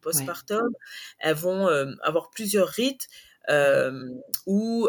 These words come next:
Speaker 2: elles vont, heu, utiliser des plantes particulières, faire des bains de vapeur, elles vont s'asseoir dessus.
Speaker 1: Oui.
Speaker 2: Donc, heu, avec certaines vertus, heu, qui apportent des bienfaits, hem,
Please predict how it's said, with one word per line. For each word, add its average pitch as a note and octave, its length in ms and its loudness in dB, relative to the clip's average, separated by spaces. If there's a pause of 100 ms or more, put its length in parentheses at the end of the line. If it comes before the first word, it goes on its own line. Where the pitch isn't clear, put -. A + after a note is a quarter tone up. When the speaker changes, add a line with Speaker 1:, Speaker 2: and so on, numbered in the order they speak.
Speaker 2:
elles D#3 160 0
vont, F#3 560 0
heu, C#3 420 2
utiliser F3+ 380 -2
des D#3 140 -2
plantes A3 580 -2
particulières, G3+ 960 -2
faire D#3 240 -2
des D#3+ 180 -6
bains F3+ 280 0
de E3 100 -2
vapeur, F3+ 640 0
elles D#3 100 -2
vont D#3 100 -6
s'asseoir E3 460 2
dessus. A#3+ 640 0 (260)
Speaker 1:
Oui. B2 160 -10
Speaker 2:
Donc, D#3 240 -4
heu, D#3 80 4 (260)
avec E3 340 0 (100)
certaines F3 420 0
vertus, G3+ 800 0
heu, D3+ 200 4
qui D3+ 160 -6
apportent D#3+ 320 -6
des D3+ 120 -8
bienfaits, F#3 760 -2 (360)
hem, B2+ 880 -2